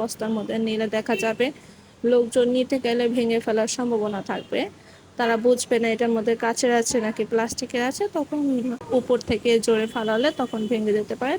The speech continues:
তার জন্য বালতিতে করে নিয়েছি একদম সাবধানতার সাথে। তো সব কিছু গোছগাছ করতে করতে বটবুনাগুলো দেখলাম যে, মানে, রান্নার আগে দেখা যায় যে কতগুলো, কিন্তু রান্নার পরে একদম অল্প কয়েকটা হয়ে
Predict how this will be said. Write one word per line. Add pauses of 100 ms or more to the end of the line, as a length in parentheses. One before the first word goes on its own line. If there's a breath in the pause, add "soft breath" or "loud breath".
তার
জন্য (160)
বালতিতে (100)
করে (100)
নিয়েছি (140)
একদম (100)
সাবধানতার
সাথে। (1600)
তো (160)
সব (100)
কিছু (140)
গোছগাছ (100)
করতে
করতে (180)
বটবুনাগুলো (120)
দেখলাম (120)
যে, (360)
মানে, (680)
রান্নার
আগে (120)
দেখা
যায়
যে (120)
কতগুলো, (160)
কিন্তু (120)
রান্নার
পরে (100)
একদম (240)
অল্প (160)
কয়েকটা
হয়ে